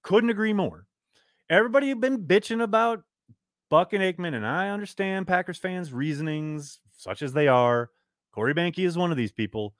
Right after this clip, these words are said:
But I'm telling you, you get that first Sunday late afternoon window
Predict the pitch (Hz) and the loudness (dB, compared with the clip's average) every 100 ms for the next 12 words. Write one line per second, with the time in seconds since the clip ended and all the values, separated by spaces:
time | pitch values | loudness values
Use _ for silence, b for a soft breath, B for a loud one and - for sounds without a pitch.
0 | _ _ _ _ _ _ 123 165 175 220 | _ _ _ _ _ _ -2 -2 4 4
1 | 208 147 104 113 151 185 196 185 - 196 | 6 2 0 -2 -2 0 0 -2 -2 -2
2 | 196 - - _ _ - 180 175 180 180 | -2 -4 -16 _ _ -6 -2 0 0 0
3 | 175 160 165 165 - 165 170 160 165 170 | 0 0 2 0 0 -4 -2 -2 -2 -2
4 | 180 180 | -2 -4